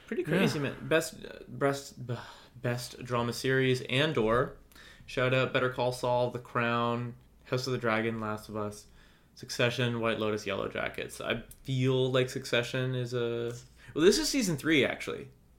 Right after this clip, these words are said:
Speaker 1: right? Not the season that just passed. This would have been last year's.
Speaker 2: No, it's this year's.
Speaker 1: Is it?
Speaker 2: Yeah, I think it's this one.
Speaker 1: Isn't the cutoff, like, May?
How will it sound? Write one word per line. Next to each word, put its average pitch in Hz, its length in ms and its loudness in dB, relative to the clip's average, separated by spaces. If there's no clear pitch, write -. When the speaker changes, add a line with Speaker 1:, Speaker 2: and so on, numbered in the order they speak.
Speaker 1:
right? 110 480 0
Not - 380 -2
the 113 160 -4
season 117 280 -4
that 95 120 -2
just - 120 -8
passed. - 540 -2
This 123 140 -4
would 113 120 -2
have 107 80 -2
been 101 80 -6
last 101 220 -4
year's. - 320 -14
Speaker 2:
No, 135 160 2
it's 113 140 -6
this 117 160 -8
year's. - 280 -6
Speaker 1:
Is 120 120 -2
it? 269 160 0
Speaker 2:
Yeah, 135 160 4
I 120 60 -4
think 143 120 2
it's - 120 -6
this 117 120 -8
one. 90 180 -10
Speaker 1:
Isn't 143 160 0
the 202 80 2
cutoff, 143 340 2
like, 117 140 2
May? 110 380 -6